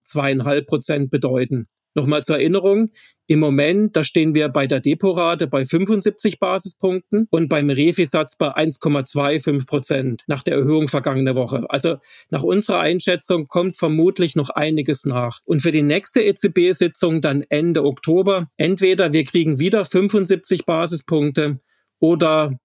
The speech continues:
doch nur in Anführungszeichen natürlich fünfzig Basispunkte. Das hängt davon ab, wie die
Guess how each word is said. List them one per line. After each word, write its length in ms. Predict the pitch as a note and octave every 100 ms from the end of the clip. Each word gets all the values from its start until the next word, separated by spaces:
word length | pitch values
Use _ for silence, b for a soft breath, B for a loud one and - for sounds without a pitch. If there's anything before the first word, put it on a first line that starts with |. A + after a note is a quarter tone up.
| -
doch 320 | D#3+ D#3+ C#3+
nur 560 | C3 C#3 E3+ G3 F3+ C#3
in 100 | C#3
Anführungszeichen 960 | D3+ D#3+ E3 D3+ C3+ - C#3+ C#3+ C3+
natürlich 640 | C#3 A#2+ D3 C#3 C#3+ C3 -
fünfzig 480 | F3 F#3 - F#3+
Basispunkte. 840 | - D#3 E3 D#3+ - E3 D3 D3+ C3+
Das 140 | - C3+
hängt 220 | F#3+ G#3+
davon 260 | F3 D#3+ C3+
ab, 200 | E3+ -
wie 120 | E3+
die 300 | D#3+ D#3